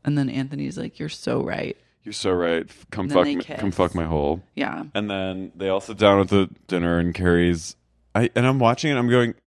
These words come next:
Speaker 2: "Is this the first time they're all acting together?"
Speaker 1: This is ensemble. This
Speaker 2: Like
Speaker 1: was, they were like, "We're gonna really gun for, like, a Screen Actors Guild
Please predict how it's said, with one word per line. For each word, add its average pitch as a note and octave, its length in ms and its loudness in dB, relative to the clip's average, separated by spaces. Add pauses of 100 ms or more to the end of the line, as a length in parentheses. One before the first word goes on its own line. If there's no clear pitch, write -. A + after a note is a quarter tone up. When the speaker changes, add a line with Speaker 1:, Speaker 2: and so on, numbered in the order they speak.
(220)
Speaker 2:
"Is - 100 -2
this D#4+ 100 -6
the D4 100 0
first C4 220 2
time A3 160 4
they're D3 120 6
all A#2+ 160 4
acting E2+ 400 -6
together?" D#3 560 -2 (340)
Speaker 1:
This E3+ 220 2
is G3+ 140 0
ensemble. C#3+ 960 0
This A3+ 120 2
Speaker 2:
Like C4+ 80 2
Speaker 1:
was, A#3+ 160 -2
they G#3 120 6
were G#3 160 2
like, F#3+ 260 2 (120)
"We're F3 560 0
gonna E3 760 2 (540)
really D#3 1040 4
gun C3+ 320 2
for, D3 180 4
like, C#3+ 180 0
a D3+ 60 -2
Screen D#3 520 0
Actors C3+ 520 0
Guild B2 580 4